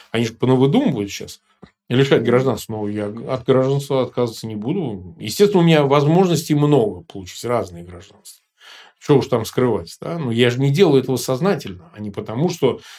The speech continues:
мне надо как-то устраиваться жить. Я устраиваюсь в жизни даже в своем положении, но, э, мне-то представляется, что, м,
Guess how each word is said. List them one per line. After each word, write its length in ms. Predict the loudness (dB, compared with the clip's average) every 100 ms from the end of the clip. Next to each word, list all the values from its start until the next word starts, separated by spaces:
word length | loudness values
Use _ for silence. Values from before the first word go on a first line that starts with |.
| -20 -2
мне 160 | 2 2
надо 140 | 0
как-то 260 | -4 -4 -6
устраиваться 560 | -2 0 0 0 -2
жить. 240 | -4 -6 -2
Я 80 | -2
устраиваюсь 460 | 0 2 4 4
в 20 | 2
жизни 260 | 0 0
даже 380 | 0 0 0 -2
в 60 | -2
своем 340 | 0 0 0
положении, 540 | -4 -6 -6 -8 -10
но, 380 | -10 -6 -6 -6 -12 -20 -20 _
э, 760 | -14 -10 -10 -10 -10 -10 -10 -2
мне-то 440 | 2 4 4 2
представляется, 840 | -4 -8 -2 0 2 2 0 -4
что, 720 | -6 -4 0 2 2 0 -2 -6
м, 680 | -14 -18 -20 -20 -20 -20